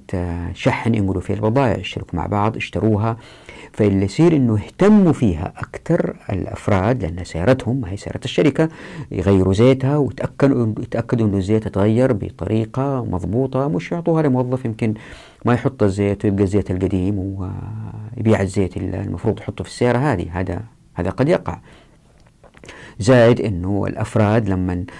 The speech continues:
آه، يتعاملوا في النقل مع بعض التجار يضمنوا إنه البضاعة توصل سليمة من غير شركة تأمين، فما في طبقة بيروقراطية اسمها شركة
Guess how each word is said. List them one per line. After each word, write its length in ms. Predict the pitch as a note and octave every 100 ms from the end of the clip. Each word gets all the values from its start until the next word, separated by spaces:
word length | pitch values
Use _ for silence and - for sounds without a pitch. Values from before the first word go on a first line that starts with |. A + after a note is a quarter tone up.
| - -
آه، 260 | - F2+ F#2 A2 - - - -
يتعاملوا 640 | G#2 - A2 A#2+ G2+ G2 F2+
في 200 | - F#2+
النقل 380 | G2 A#2 G2+ F2+
مع 280 | E2 F2+ G#2
بعض 260 | G2+ G#2
التجار 600 | - - G2 F#2 A2 A2
يضمنوا 400 | G2+ A2+ G#2 G2+ G2
إنه 140 | E2+
البضاعة 320 | F#2+ F#2 F#2+ F#2+
توصل 360 | F#2+ F2+ - F#2+ G2 G#2 G2+ -
سليمة 640 | - G2+ A2+ G2 G#2+ G#2+ G#2
من 140 | F2+
غير 180 | G2+ G#2+
شركة 320 | - G2+ G2
تأمين، 440 | C3 - D#3+ F#2+ - - - -
فما 240 | G2 A2
في 140 | A2
طبقة 420 | G#2 A#2+ A2+ A2+ G2+
بيروقراطية 840 | G2+ - A2+ G#2+ - F3 G2+ G2
اسمها 220 | - F2+
شركة 340 | E2 G2 -